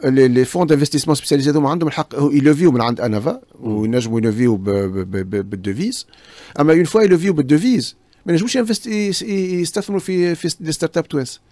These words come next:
Speaker 1: ما ينجموش يست-، يستثمروا في شركات ناشئه توانس <clears throat> على خاطر دو زاكتور ناسيونو معناتها زوز ال-، ال-، الفون التونسي والشركه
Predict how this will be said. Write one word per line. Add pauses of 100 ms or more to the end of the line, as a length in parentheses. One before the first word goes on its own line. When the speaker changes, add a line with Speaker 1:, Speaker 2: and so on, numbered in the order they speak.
(340)
Speaker 1:
ما
ينجموش
يست-،
يستثمروا
في
شركات
ناشئه
توانس (320)
<clears throat>
على
خاطر (920)
دو
زاكتور
ناسيونو
معناتها
زوز
ال-، (440)
ال-،
الفون (180)
التونسي (380)
والشركه